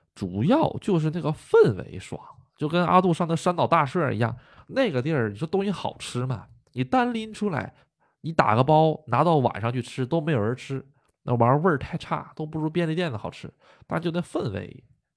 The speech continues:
哎，好，我们呢就是这一路哈，阿杜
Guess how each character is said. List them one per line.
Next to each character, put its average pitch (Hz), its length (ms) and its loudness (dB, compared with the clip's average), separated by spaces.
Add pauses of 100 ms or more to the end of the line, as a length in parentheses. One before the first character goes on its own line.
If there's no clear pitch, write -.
哎， - 160 -12 (1300)
好， - 320 -2 (380)
我 101 140 -4
们 131 160 -4
呢 143 300 -4
就 135 180 -6
是 113 840 0
这 160 120 2
一 135 100 6
路 147 180 4
哈， 104 240 -2
阿 135 140 2
杜 135 320 -2